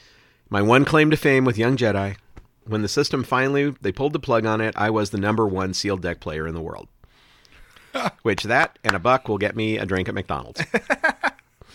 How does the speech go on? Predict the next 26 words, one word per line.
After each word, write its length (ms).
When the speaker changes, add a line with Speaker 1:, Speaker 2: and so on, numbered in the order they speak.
Speaker 2:
So 420
in 500
the 180
sealed 580
booster 380
card 240
packs, 360
was 80
Speaker 1:
Yeah. 120
Speaker 2:
there 220
an 180
even 420
distribution 880
of 600
dark 180
side 160
and 120
light 180
side, 300
or 40
was 200
it 80
random? 440
Speaker 1:
Roughly 580
even. 440
Speaker 2:
Okay. 140